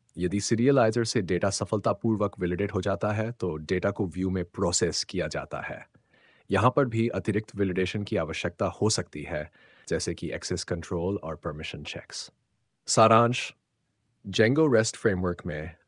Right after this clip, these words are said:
वैलिडेशन एक महत्वपूर्ण प्रक्रिया है, जो ये सुनिश्चित करती है कि आपकी एप्लीकेशन की डेटा इंटीग्रिटी और गुणवत्ता बनाए रखी जाए।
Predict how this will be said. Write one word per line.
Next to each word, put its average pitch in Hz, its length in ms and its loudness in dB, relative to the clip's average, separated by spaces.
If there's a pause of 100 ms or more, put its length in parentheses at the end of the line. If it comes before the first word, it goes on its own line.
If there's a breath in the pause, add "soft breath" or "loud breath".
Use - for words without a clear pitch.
वैलिडेशन 101 760 0 (220 soft breath)
एक 92 200 -4
महत्वपूर्ण 117 580 -2
प्रक्रिया 87 500 -2
है, 80 360 -6 (200)
जो 98 100 0
ये 90 160 2
सुनिश्चित - 500 -2
करती 107 320 0
है 90 200 -2
कि 87 200 -8
आपकी 85 400 -4
एप्लीकेशन 95 500 -4
की 98 140 -8
डेटा 87 420 -4
इंटीग्रिटी 92 600 -4
और 78 260 -8
गुणवत्ता 87 440 -4
बनाए 80 260 -8
रखी - 240 -12
जाए। - 260 -14